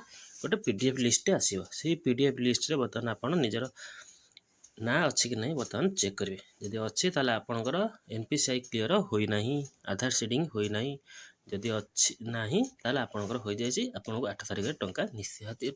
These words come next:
ମିଳିବ। ତେଣୁ ପ୍ରଥମେ କ'ଣ କରିବେ ନା, ନିଜ ବ୍ୟାଙ୍କକୁ ଯିବେ, ଏଠାରେ ଯାଇକରି ଆପଣଙ୍କର ଆକାଉଣ୍ଟରେ ଥିବା ନମ୍ବରକୁ ଆଧାର ସାଙ୍ଗରେ ସେଟିଂ କରିବେ।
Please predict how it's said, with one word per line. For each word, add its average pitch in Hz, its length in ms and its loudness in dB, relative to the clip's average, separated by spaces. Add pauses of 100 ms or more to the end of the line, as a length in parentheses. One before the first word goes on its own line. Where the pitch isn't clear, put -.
(120)
ମିଳିବ। 98 200 -2 (800)
ତେଣୁ 113 220 0
ପ୍ରଥମେ 117 380 0
କ'ଣ 110 200 0
କରିବେ 135 300 0 (520)
ନା, 135 120 0
ନିଜ 117 260 2
ବ୍ୟାଙ୍କକୁ 110 500 2
ଯିବେ, 127 240 4 (200)
ଏଠାରେ 123 280 4
ଯାଇକରି 113 380 8
ଆପଣଙ୍କର 117 460 2 (680)
ଆକାଉଣ୍ଟରେ 170 520 2
ଥିବା 147 240 6 (680)
ନମ୍ବରକୁ 110 600 0 (180)
ଆଧାର 104 240 4
ସାଙ୍ଗରେ 107 340 2
ସେଟିଂ 123 360 2
କରିବେ। 101 260 0